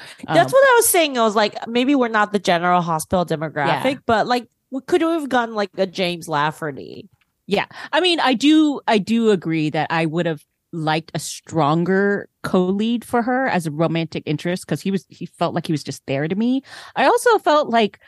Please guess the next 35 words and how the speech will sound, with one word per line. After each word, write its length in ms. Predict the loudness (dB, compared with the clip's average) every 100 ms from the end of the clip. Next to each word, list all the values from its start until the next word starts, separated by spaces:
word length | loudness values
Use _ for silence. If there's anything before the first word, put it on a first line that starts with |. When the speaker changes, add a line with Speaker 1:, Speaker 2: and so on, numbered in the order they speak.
| -20 -20 _
Speaker 2:
her, 480 | 0 2 2 -2 -8 -14
her 400 | -8 -6 -6 -4
A 160 | -2 -2
D 560 | -2 -4 -2 -2 -2 -4 _ _ 0
was 160 | 0
way 300 | 2 2 2
hotter. 420 | 2 2 4 4 2
<laughs> 100 | -2 -2
Speaker 1:
He 220 | 2 4
was, 220 | 6 4 -2 -4
yeah, 280 | 0 0 0
she 200 | 0 2
should 220 | 4 4 4
have 100 | 4
hooked 180 | 0 2
up 180 | 2 4
with 200 | 2 0 -6
<laughs> 340 | -6 -6 -8
D-, 120 | -6
Daniel, 460 | 0 0 2 2 4 4 2
her 160 | -2 0
A 60 |
D. 160 | 0 2
Speaker 2:
Yeah. 280 | 2 2 2
Speaker 1:
He 120 | 2 2
was 240 | 2 0 -10 -18
so, 320 | -10 -4 -2 -4 -8
maybe 260 | -6 -2 0
it's 160 | 0 2
also 240 | 2 2
'cause 120 | -4
we 120 | -2 -4
find 240 | -6 -6
Competence 560 | -4 -2 -4 -8 -6 -6
sexy, 520 | -6 -8 -10 -10